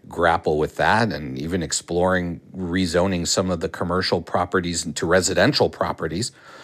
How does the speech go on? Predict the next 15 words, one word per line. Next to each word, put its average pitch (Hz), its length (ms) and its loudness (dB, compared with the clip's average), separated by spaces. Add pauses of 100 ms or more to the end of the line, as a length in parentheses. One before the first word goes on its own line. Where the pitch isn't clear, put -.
(440)
But 127 360 2 (520)
it 131 140 4
is. 147 360 4
It's - 220 -2
the 110 380 0
dry 117 260 4
cleaners. 87 560 -4
It's - 220 -4
the 104 100 -2
deli 98 640 2
owners. 78 580 -6
It's 98 220 -4
the 104 80 -4
small 113 340 2 (200)
businesses. 110 720 0